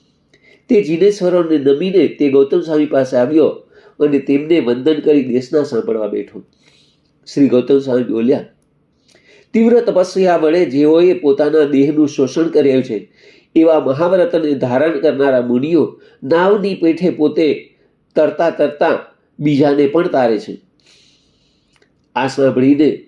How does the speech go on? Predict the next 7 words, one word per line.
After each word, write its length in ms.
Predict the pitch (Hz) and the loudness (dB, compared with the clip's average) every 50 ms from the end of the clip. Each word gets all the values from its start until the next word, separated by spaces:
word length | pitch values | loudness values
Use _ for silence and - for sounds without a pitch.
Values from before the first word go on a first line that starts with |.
| _ - | _ -4
લુખ્ખું, 520 | 135 127 131 131 131 - - 139 127 120 113 | 0 0 0 0 -2 -4 -4 -2 -2 -2 -2
સુખું, 580 | 113 - 131 123 - - 156 139 120 123 - | -2 -2 -4 -2 0 2 2 2 2 0 -2
અન્ન, 360 | - 117 131 139 151 151 143 160 | -2 0 0 0 0 0 0 0
અન્ન, 400 | 147 - - - 135 139 143 143 - - 123 - - - | 0 0 0 0 0 0 0 -2 -8 -16 -16 -8 -4 -2
અસન 300 | 147 143 - 160 147 135 | -2 0 0 0 0 0
લેવાથી 500 | 127 131 131 135 151 156 - - 143 123 | 0 0 2 2 2 0 0 -2 -2 -2
આવું 520 | - 120 127 147 160 160 135 110 - - | 0 0 2 2 4 2 2 0 -4 -10